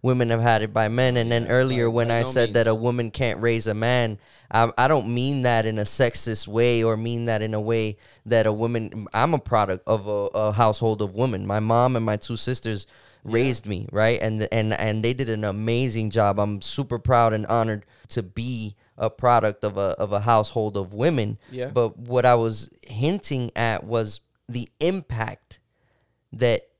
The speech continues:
Speaker 1: not having father figures has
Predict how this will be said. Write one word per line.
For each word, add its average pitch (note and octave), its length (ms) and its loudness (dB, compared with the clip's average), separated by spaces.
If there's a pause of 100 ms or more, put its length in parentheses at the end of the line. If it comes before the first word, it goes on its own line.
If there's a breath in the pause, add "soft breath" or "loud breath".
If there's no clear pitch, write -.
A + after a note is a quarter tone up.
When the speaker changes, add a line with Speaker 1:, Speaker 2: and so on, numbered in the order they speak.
(200)
Speaker 1:
not B2+ 380 0
having B2+ 380 -2
father A#2+ 320 2
figures A2 500 -6
has A#2+ 600 -2